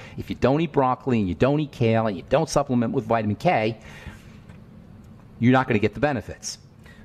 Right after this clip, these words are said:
Vitamin K two is the ideal form, and you want about five thousand micrograms a day, or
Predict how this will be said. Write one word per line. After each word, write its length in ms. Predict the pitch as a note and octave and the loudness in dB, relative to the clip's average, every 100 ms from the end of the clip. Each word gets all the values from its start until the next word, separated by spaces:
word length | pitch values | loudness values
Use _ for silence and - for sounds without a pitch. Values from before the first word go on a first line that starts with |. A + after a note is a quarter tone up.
| - | -8
Vitamin 240 | G#2 G#2+ G#2+ | -2 0 0
K 380 | B2 A2+ A2 - | 0 0 -2 -4
two 400 | - - B2+ G#2+ | -4 2 2 2
is 120 | G#2+ | -2
the 120 | - | -2
ideal 300 | G2 F#2 G2 | -2 0 0
form, 400 | G2+ - C#3 A#2+ | 0 2 0 0
and 100 | A#2+ | -2
you 60 | F#2 | 0
want 100 | F#2 | 0
about 160 | F2 E2 | -2 -2
five 300 | - G#2+ G#2+ | -2 -2 -2
thousand 340 | G2+ F#2 F#2+ | -4 -4 -4
micrograms 600 | F#2+ F#2 G#2 - F2 F2 | -2 -2 -4 -2 0 -2
a 20 | |
day, 200 | F2 G2+ | 0 0
or 160 | A#2+ A2 | 2 -2